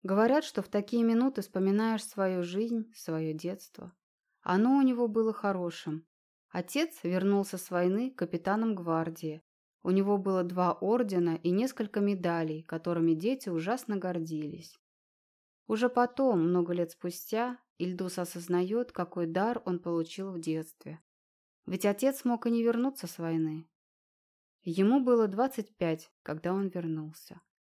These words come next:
Он успел жениться перед войной. Ему было только двадцать, а невесте девятнадцать. Во время войны у них родился старший сын, а после войны в течение еще шестнадцати лет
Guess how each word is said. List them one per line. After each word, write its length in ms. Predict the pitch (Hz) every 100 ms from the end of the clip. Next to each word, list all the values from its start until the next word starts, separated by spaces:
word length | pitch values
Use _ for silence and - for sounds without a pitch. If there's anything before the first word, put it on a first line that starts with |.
| _
Он 180 | - 185
успел 360 | 202 202 269 269
жениться 460 | 202 190 202 -
перед 260 | - 202 185
войной. 560 | 190 202 175 156 156 _ _ _ _ _
Ему 320 | 170 202 202
было 240 | 196 190
только 320 | 185 247 - 180
двадцать, 600 | 160 165 160 - 165 _ _
а 120 | -
невесте 600 | 196 202 262 302 - 165 -
девятнадцать. 880 | 175 247 269 - 175 170 - 160 - _ _ _ _ _
Во 180 | 175 190
время 320 | 214 214 208
войны 560 | 190 190 190 262 330 -
у 100 | -
них 220 | 185 233 233
родился 460 | 196 180 240 -
старший 480 | 233 208 220 - 220
сын, 560 | 214 - 180 170 160 - _ _ _
а 120 | -
после 440 | 160 226 277 269 240
войны 560 | 202 196 180 165 160 _ _ _
в 80 | _
течение 460 | 208 202 220 208
еще 220 | 202 202 226
шестнадцати 640 | 214 - 190 185 - -
лет 340 | 175 214 285